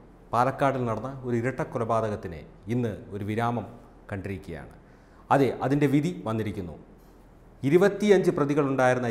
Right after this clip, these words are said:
ഈ കേസിൽ ആ എല്ലാ പ്രതികൾക്കും ജീവപര്യന്തം ശിക്ഷ കോടതി വിധിച്ചിരിക്കുകയാണ്. രണ്ടായിരത്തി പതിമൂന്നിൽ നടന്ന ഈ കൊലപാതകം രണ്ട് സഹോദരന്മാരുടെ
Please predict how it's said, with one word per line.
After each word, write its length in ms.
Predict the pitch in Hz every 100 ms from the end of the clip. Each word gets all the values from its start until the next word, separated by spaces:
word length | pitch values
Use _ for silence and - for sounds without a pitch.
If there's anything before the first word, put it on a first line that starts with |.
| 127
ഈ 40 | 160
കേസിൽ 300 | 139 110 110 117 - - - - -
ആ 40 | 113 120
എല്ലാ 200 | 127 165 175
പ്രതികൾക്കും 520 | 151 127 117 104 139 170 - 104
ജീവപര്യന്തം 720 | 135 170 156 123 120 113 110 -
ശിക്ഷ 220 | - - 107 73 - - - - - - -
കോടതി 260 | 131 127 123
വിധിച്ചിരിക്കുകയാണ്. 640 | 117 113 113 104 92 67 57 - - - - - 135
രണ്ടായിരത്തി 520 | 175 208 220 226 220 180
പതിമൂന്നിൽ 460 | 156 170 190 190 175
നടന്ന 280 | 151 151 143 104 147
ഈ 20 | 180 160
കൊലപാതകം 580 | 127 127 120 107 82 - - - - - 123
രണ്ട് 220 | 143 160 175 180
സഹോദരന്മാരുടെ 880 | 143 135 165 175 170 170 156 147